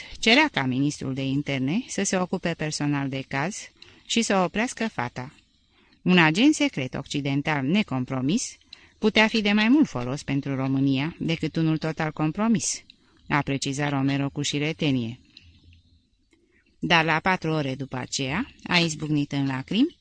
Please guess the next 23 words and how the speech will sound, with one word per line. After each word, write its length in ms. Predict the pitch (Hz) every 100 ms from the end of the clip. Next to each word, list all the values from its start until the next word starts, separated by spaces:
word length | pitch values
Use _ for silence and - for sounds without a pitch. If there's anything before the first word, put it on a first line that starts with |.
| - - _
mărturisind 680 | - 226 220 202 202 - 302
clar 340 | 330 139 123 -
că 60 | -
el 220 | 185 180
este 260 | 127 - 131
subiectul 560 | - 131 135 131 131 -
cazului, 520 | 135 127 139 170 254 - - - -
accentuând 560 | 208 - 196 208 262
că 100 | 247
dacă 260 | 185 180 165
ambasadorul 720 | 160 156 156 156 170 277 135
va 180 | 120 120
afla 260 | 120 135 143
despre 320 | 135 - 127
relația 460 | 127 127 135 135
sa 240 | 131 139 135
amoroasă, 600 | 135 131 131 131 - 254 - - - -
ar 160 | 190
putea 300 | 208 202 196
fi 120 | 202
retras 440 | 202 226 - 123 127
din 160 | 127
România, 580 | 131 127 139 139 139 180